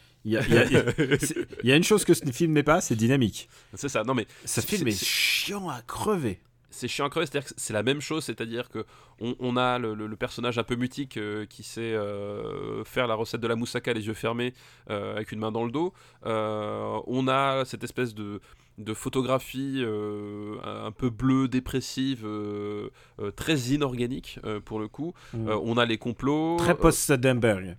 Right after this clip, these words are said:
Speaker 2: Voilà, tr-, exactement, très post-Soderbergh, exactement. On a les complots, on a, euh, Edward Norton qui est Cacheton, euh, puisqu'il fait, euh, il fait un des méchants.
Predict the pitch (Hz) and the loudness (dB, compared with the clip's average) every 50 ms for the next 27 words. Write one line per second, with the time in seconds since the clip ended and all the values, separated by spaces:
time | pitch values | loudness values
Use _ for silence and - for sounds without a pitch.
0 | - - - - 131 131 123 - - - - 135 127 117 113 131 127 131 123 120 | -16 -12 0 4 6 6 6 4 2 -4 -4 -2 0 0 0 0 0 0 -2 -2
1 | 120 - 170 - 160 143 - 143 123 113 107 107 127 143 139 117 107 110 - - | -2 -4 -6 -6 -8 -6 -6 -4 -4 -2 0 0 -2 -2 -2 -4 -6 -6 -6 -6
2 | 120 120 135 151 - - - - - - 110 120 117 123 - 135 135 131 - 147 | -6 -4 -4 -4 -6 -10 -20 -20 -10 0 2 2 2 2 0 0 -4 0 0 0
3 | 156 165 170 175 165 87 98 123 120 113 117 117 120 120 113 107 104 104 104 107 | 2 2 2 0 0 -2 -2 -2 -2 0 0 0 0 -2 -2 -4 -4 -6 -6 -8
4 | 104 107 107 107 110 107 110 113 113 117 123 131 131 131 - - 135 127 127 - | -10 -10 -10 -10 -10 -10 -6 -6 -2 2 2 2 2 2 0 0 -2 -2 -2 -6
5 | 113 - - 113 - - 127 151 202 - _ _ - - - - _ - 107 107 | -10 -6 -4 -4 -2 -2 -2 -2 -2 -6 _ _ -20 -20 -20 -20 _ -4 -2 0
6 | 104 101 101 - - - - 117 104 - 110 110 110 107 104 107 107 107 107 - | 0 -2 -4 -6 -12 -12 -12 -12 -10 -8 -6 -6 -4 -4 -6 -8 -10 -10 -8 -4
7 | - 120 120 113 110 110 107 107 - 131 156 185 - | -2 -2 0 0 -2 -2 -4 -4 -2 -4 -4 -4 -8